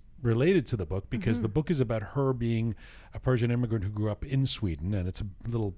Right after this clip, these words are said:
Speaker 1: autobiographical tale of her being twelve years old.
Speaker 2: Mm-hmm.
Speaker 1: A very charming book, and also, um, I think a very, uh, a book that a lot of us will relate to as immigrants,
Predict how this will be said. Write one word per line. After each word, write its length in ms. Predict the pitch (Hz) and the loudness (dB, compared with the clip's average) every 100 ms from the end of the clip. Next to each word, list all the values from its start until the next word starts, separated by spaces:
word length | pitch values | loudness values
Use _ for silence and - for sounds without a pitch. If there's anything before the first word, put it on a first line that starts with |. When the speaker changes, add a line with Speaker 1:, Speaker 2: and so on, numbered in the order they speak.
| - | -4
Speaker 1:
autobiographical 800 | 110 104 113 107 98 101 - 104 | 0 0 2 2 2 -2 0 -4
tale 300 | - 110 95 | -2 -2 -2
of 80 | 90 | -2
her 140 | 110 | -4
being 240 | 92 95 90 | -2 -4 -4
twelve 300 | 107 92 90 | -2 -2 -2
years 180 | 87 98 | 0 0
old. 220 | 82 78 | 0 -2
Speaker 2:
Mm-hmm. 300 | 220 214 180 | -4 -4 -2
Speaker 1:
A 40 | |
very 360 | 135 156 202 190 | 2 4 4 2
charming 600 | - 139 135 123 110 107 | 0 0 2 2 2 2
book, 260 | 101 110 - | 2 0 0
and 120 | 135 127 | -2 2
also, 480 | 165 - 170 139 - - - - - - | 0 2 4 4 0 -12 -20 -20 -16 -2
um, 340 | 131 127 123 - - | 2 2 0 -4 0
I 100 | 147 | 2
think 240 | 165 131 | 2 2
a 40 | 113 | 2
very, 460 | 123 123 120 107 - - - - - - - | 4 4 4 2 -2 -18 -20 -20 -20 -20 -12
uh, 160 | 117 107 - | -6 -4 -4
a 40 | |
book 220 | 107 165 | 2 2
that 160 | - 113 | 2 0
a 40 | 113 | 2
lot 380 | 107 120 135 | 2 2 4
of 100 | 135 | 2
us 400 | 113 - - - 104 101 | 0 -2 -4 -8 -12 -6
will 180 | 110 104 | -2 -2
relate 380 | 98 101 127 127 | -2 0 -2 -2
to 400 | - 147 175 175 | -2 -2 -2 -4
as 280 | 92 92 - | -4 -4 -4
immigrants, 680 | 110 123 123 160 156 - | -2 -2 0 -2 -2 -6